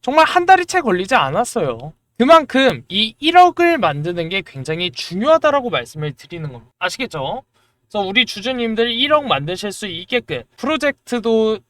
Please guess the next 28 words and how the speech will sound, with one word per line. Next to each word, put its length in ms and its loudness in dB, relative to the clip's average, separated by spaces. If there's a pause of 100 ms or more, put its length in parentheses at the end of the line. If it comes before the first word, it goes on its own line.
(160)
진행을 520 -2
하고 280 -2
있으니까요. 1000 -8 (200)
자, 200 4 (120)
세 240 -10
개 120 -4
다 460 2
중복 460 -10
체크해 580 -4
주신 400 -12
다음에 460 -6 (260)
안내 300 2
받으실 480 2
번호 420 -6 (360)
적고 680 -4 (400)
동의하고 420 -2
제출만 580 -4
해주시면 480 -6
됩니다. 380 -20
같이 340 2
경제적 600 -4
자유를 380 2
꼭 200 -8
좀 200 -2
이루자고 500 -2
말씀을 480 -6
드리는 380 -10
거예요. 260 -8